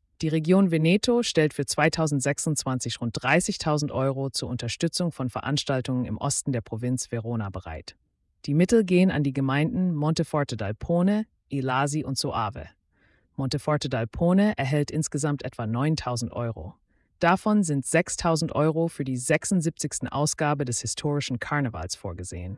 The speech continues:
Weitere rund dreitausend Euro für die traditionelle Sagra di Costa Lunga. Knapp neuntausend Euro gehen an Ilasi für das Renaissance Palio Ginevra d'Ilasi. Die noch junge Veranstaltung erinnert an die lokale Geschichte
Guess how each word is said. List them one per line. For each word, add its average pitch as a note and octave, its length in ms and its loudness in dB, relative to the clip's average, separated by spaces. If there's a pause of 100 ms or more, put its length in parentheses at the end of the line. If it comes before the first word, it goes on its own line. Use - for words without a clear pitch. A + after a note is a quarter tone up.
Weitere G3 400 4
rund D#3+ 320 0
dreitausend F3 720 2
Euro C#3 400 -2
für - 200 -8
die A#2+ 120 -4
traditionelle C#3 680 0
Sagra C3 420 -2
di A#2+ 100 -4
Costa - 360 -6
Lunga. G2+ 420 -8 (400)
Knapp - 300 0
neuntausend F3+ 640 4
Euro C3+ 380 -2
gehen C3+ 260 -2
an B2 160 -4
Ilasi B2+ 840 0
für - 220 -8
das B2 180 -4
Renaissance C#3 580 -2
Palio A#2+ 540 -4
Ginevra A#2+ 500 -4
d'Ilasi. A2 720 -6 (540)
Die D3+ 100 0
noch D3 160 0
junge A3 260 4
Veranstaltung F3 800 4
erinnert F#3 440 4
an D3+ 120 0
die C#3+ 80 0
lokale C3+ 400 0
Geschichte A#2+ 600 -2